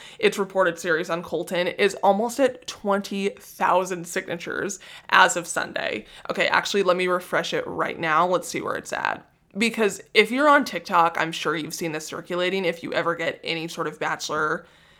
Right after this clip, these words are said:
content on your For You page. I've seen this everywhere, people just being like, "Sign it, sign it, sign it." Oh my God. Okay, it's officially over twenty thousand, just under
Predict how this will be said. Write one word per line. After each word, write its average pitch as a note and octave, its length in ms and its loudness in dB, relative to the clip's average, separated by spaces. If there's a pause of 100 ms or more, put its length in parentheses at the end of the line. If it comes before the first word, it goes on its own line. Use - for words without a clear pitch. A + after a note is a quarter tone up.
(140)
content F#3 580 2
on E3+ 140 0
your D#3 120 -2
For F3 160 -6
You E3 200 -4
page. G3 640 0
I've F#3 200 6
seen F#3 200 -4
this E3+ 160 -4
everywhere, D#3+ 440 -2
people F3 240 -4
just - 180 -14
being C#3 140 -10
like, C3+ 160 -14
"Sign G3 300 -6
it, D#3 100 -14
sign G3 200 -10
it, - 100 -18
sign F#3+ 180 -8
it." - 120 -10 (260)
Oh - 80 0
my G3+ 100 4
God. - 240 0
Okay, F#3+ 220 4
it's F#3+ 200 2
officially F#3+ 520 0
over F#3+ 240 4
twenty F#3 320 0
thousand, D#3+ 680 0 (400)
just F#3+ 380 6
under C3 680 -2